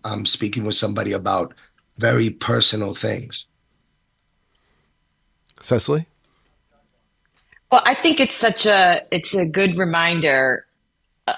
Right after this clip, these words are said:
Speaker 3: all the time and, and performing it, that it's like the minute, uh,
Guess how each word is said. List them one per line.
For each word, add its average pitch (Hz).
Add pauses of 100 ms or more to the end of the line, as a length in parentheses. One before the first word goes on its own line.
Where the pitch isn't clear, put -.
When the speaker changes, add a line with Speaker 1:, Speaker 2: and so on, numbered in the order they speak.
(200)
Speaker 3:
all 160
the 151
time 147
and, 127
and 135
performing 143
it, -
that 143
it's -
like 143
the 151
minute, 170 (600)
uh, -